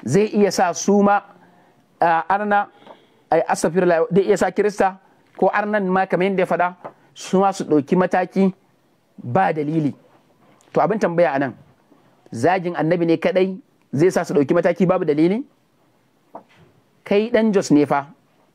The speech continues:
So no ana crisis a Jos. Da dalili ashe suke yakin?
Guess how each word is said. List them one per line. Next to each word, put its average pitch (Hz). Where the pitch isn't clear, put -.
So 208
no 262
ana 240
crisis 220
a 165
Jos. 143
Da 131
dalili 214
ashe 214
suke 226
yakin? 208